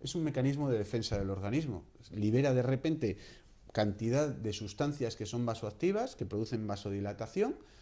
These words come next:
y a partir de ese momento ya, eh, eh, se empieza a, a hacer un, un, un, una cadena,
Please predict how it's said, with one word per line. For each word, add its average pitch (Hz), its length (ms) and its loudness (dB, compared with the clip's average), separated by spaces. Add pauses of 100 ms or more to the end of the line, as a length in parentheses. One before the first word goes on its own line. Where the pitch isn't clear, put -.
(300)
y 104 140 -2
a 98 120 -4
partir 101 360 0
de 156 80 4
ese 151 100 0
momento 156 460 0
ya, 165 340 0 (160)
eh, 104 960 0
eh, 107 80 -8
se - 140 2
empieza 131 460 2
a, 117 480 -2
a - 20 4
hacer 120 300 0
un, 123 280 0 (320)
un, 123 680 2
un, 123 400 0
una 131 260 2
cadena, 170 460 0